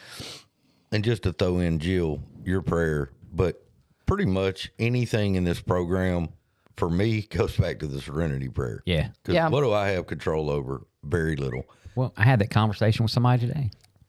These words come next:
Speaker 2: Just
Speaker 1: I mean, it, it's pretty much, um, covers everything. I mean, I can't think of anything it doesn't cover in a short little paragraph, uh,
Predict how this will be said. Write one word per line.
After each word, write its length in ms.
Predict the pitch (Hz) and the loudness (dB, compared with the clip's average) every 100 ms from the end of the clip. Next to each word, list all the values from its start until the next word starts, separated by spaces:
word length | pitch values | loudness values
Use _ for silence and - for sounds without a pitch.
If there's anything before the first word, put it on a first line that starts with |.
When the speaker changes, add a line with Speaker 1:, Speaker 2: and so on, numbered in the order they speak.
| _ | _
Speaker 2:
Just 360 | 87 113 101 - 117 | 2 2 2 -2 0
Speaker 1:
I 60 | |
mean, 240 | 127 123 113 | 2 2 2
it, 60 | |
it's 500 | 139 147 139 151 - | 2 2 2 0 -2
pretty 360 | - - 135 135 | -2 0 2 2
much, 540 | 120 113 110 - - - _ - | 2 2 0 -2 -14 -16 _ -2
um, 500 | 98 87 80 80 69 _ - _ _ _ _ _ _ 139 - | 0 2 0 -2 -6 _ -20 _ _ _ _ _ _ -14 -2
covers 420 | 127 92 90 76 | 0 2 0 0
everything. 500 | 71 57 - 67 62 - - | -2 -4 -6 -8 -8 -14 -4
I 80 | 98 | -2
mean, 160 | 95 90 | 0 0
I 100 | 104 | 0
can't 260 | - 92 | 0 -2
think 200 | 90 95 | 0 -2
of 100 | 80 | 0
anything 380 | 87 85 - 90 | 0 0 0 -2
it 120 | 82 | 0
doesn't 320 | 71 87 82 - | 0 0 -2 -2
cover 380 | 90 78 73 73 _ _ _ _ _ - | -2 0 -2 -6 _ _ _ _ _ -4
in 200 | 98 85 | 0 0
a 100 | 80 | 0
short 440 | - 113 101 - | -2 0 0 -2
little 220 | 98 98 | -2 0
paragraph, 640 | 85 90 80 73 80 78 73 - _ - | 0 0 -2 -2 -2 -2 -6 -12 _ -2
uh, 360 | 92 80 78 | 0 0 -4